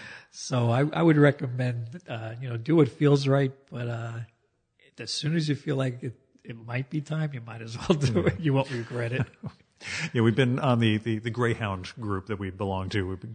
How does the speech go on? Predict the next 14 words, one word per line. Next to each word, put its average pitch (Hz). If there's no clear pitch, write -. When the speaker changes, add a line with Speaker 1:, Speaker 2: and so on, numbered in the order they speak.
Speaker 2:
We 107
keep 110
going 98
through 95
the, 101
"Yeah, 190
yeah, 190
that 196
one, 185
maybe, 165
uh, 151
you 147
know, 143
we, 139